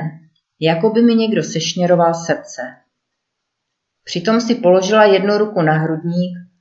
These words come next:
a druhou na ní klepala, až se ozýval tlumený zvuk. Tady, přesně tady na srdci.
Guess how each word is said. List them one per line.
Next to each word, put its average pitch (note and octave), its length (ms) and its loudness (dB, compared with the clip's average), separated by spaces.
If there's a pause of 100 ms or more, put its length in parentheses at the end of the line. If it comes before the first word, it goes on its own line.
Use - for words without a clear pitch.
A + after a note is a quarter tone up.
(160)
a D3+ 60 -2
druhou F3+ 400 0
na G#3+ 120 0
ní G#3+ 220 -2
klepala, F3+ 560 2
až F3+ 280 -6
se - 200 -4
ozýval F3 500 0
tlumený D#3 440 -4
zvuk. B2+ 340 -12 (640)
Tady, D3 400 2 (360)
přesně A3+ 540 -2
tady F3+ 300 4
na D#3 120 0
srdci. - 720 -8